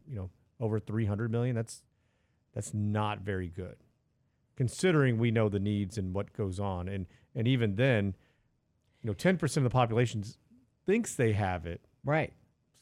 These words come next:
Speaker 1: that'd be over thirty million, but how many actually have it?
Speaker 2: It's like that, it's like that zoo in China where the bear is waving at you, the sun bear,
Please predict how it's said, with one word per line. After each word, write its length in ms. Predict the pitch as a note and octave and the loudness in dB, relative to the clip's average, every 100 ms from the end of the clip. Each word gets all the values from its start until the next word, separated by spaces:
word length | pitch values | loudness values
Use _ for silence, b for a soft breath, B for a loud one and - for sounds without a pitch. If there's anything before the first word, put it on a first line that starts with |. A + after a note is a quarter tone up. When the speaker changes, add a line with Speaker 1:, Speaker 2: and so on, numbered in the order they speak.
| F3 | 0
Speaker 1:
that'd 80 | |
be 100 | F3 | 4
over 160 | E3+ B2 | 4 4
thirty 320 | A2+ F#3 G3+ | 4 4 4
million, 320 | D#3 B2 A#2+ | 4 4 2
but 140 | A2+ A2 b b b | 2 -2 b b b
how 160 | - D#3 | 2 4
many 240 | F#3 E3+ | 4 4
actually 340 | C3+ D3 - A#2 | 4 4 2 4
have 260 | D#3 F#3 F#2 | 6 4 2
it? 140 | - _ _ _ _ b b - | -10 _ _ _ _ b b -8
Speaker 2:
It's 160 | D3 | -4
like 220 | E3+ D#3 | 0 2
that, 220 | D#3 C#3 - - | 2 0 0 -10
it's 180 | D#3 | -6
like 180 | G#3 D3+ | -2 -2
that 200 | C#3 A2+ | -2 -4
zoo 240 | A2 D3+ D3+ | -2 -2 -2
in 80 | |
China 480 | A2+ C#3+ C#3 C#3+ G2 - _ _ _ _ _ _ | -4 -4 -2 -2 -4 -10 _ _ _ _ _ _
where 140 | C#3 B2+ | -2 0
the 80 | |
bear 360 | A2+ B2 A#2 B2+ | 0 -2 0 0
is 120 | A#2+ | -2
waving 360 | A#2+ A2+ A#2+ C3 | -2 -2 0 0
at 240 | C3+ C#3 | 0 -2
you, 80 | E3 | -4
the 100 | A#2 | -4
sun 300 | - B2 A#2+ | -4 -4 -2
bear, 320 | C3+ C#3+ E3 | 0 -2 -2